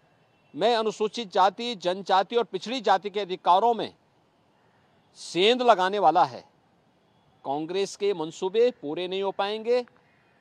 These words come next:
और कम से कम श्रीमती सोनिया गांधी जी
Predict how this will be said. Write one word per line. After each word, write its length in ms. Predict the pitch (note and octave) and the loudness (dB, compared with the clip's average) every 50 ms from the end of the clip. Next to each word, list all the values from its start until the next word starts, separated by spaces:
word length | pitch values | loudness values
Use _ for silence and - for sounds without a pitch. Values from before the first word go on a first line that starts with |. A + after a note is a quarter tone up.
| _ - | _ -2
और 400 | D3 D3+ E3+ F#3 F#3+ F#3 - - _ _ _ _ _ _ _ _ _ _ _ _ _ _ _ | 2 2 2 2 2 -2 -6 -14 _ _ _ _ _ _ _ _ _ _ _ _ _ _ _
कम 160 | - D#3 F3 | -6 -4 -4
से 260 | F3+ - - A#3 A#3 G#3+ | -6 0 2 2 2 4
कम 400 | - A#3 A#3+ G#3+ D#3 D3 D3+ C#3+ _ _ _ _ _ _ _ _ _ _ _ _ _ _ _ _ _ _ _ _ _ _ _ _ _ _ _ _ _ _ | 2 0 0 0 -2 -6 -12 -16 _ _ _ _ _ _ _ _ _ _ _ _ _ _ _ _ _ _ _ _ _ _ _ _ _ _ _ _ _ _
श्रीमती 340 | - - D3+ D#3+ D#3 - G3+ | -12 -4 -4 -4 -4 -2 -6
सोनिया 380 | - - E3 D#3+ F3+ G3+ A3 G#3+ | -6 -6 -6 -6 -2 0 0 0
गांधी 400 | F3 F#3 F3 F3+ F3+ F#3 G#3 A3 | 0 0 -2 -2 -2 -4 -6 -6
जी 200 | F#3 D#3+ B2 F#2 | -6 -8 -10 -12